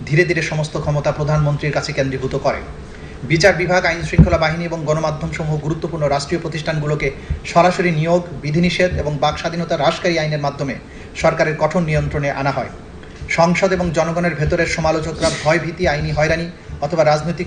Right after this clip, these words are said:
প্রক্রিয়া থেকে বহিষ্কারের শিকার হন। নাগরিক সমাজ এবং সাংবাদিকরা যদি সরকারের বিবৃতিকে প্রশ্নবিদ্ধ করতেন, তবে তাদেরকে নজরদারি, সেন্সরশিপ এবং নির্বিচার গ্রেপ্তারের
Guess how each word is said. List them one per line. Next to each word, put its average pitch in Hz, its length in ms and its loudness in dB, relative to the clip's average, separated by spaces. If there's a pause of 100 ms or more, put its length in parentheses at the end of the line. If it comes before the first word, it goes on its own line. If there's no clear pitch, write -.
প্রক্রিয়া 165 280 -2
থেকে 151 140 -4
বহিষ্কারের 151 500 0
শিকার 143 360 0
হন। 117 60 -6 (520)
নাগরিক 170 400 0
সমাজ 170 280 0
এবং 156 180 -2
সাংবাদিকরা 156 560 4
যদি - 260 8
সরকারের 143 460 4 (800)
বিবৃতিকে 175 500 4
প্রশ্নবিদ্ধ 180 560 0
করতেন, - 500 10 (1120)
তবে - 160 12
তাদেরকে - 340 10
নজরদারি, - 520 8 (320)
সেন্সরশিপ 160 680 0
এবং 175 160 8 (380)
নির্বিচার 160 480 2
গ্রেপ্তারের 147 460 -6